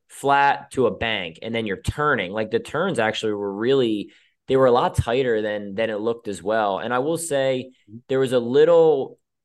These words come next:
spot on the back straightaway, maybe where the tractors come across,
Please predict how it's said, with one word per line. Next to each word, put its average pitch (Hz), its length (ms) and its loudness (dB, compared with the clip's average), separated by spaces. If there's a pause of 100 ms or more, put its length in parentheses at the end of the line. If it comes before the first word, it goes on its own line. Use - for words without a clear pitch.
(220)
spot 131 520 0
on 123 160 -6
the 117 80 -6
back 101 340 -4
straightaway, 127 680 0
maybe 120 280 -6
where 120 160 -2
the 104 100 -4
tractors 104 520 -6
come 117 180 -8
across, 113 640 2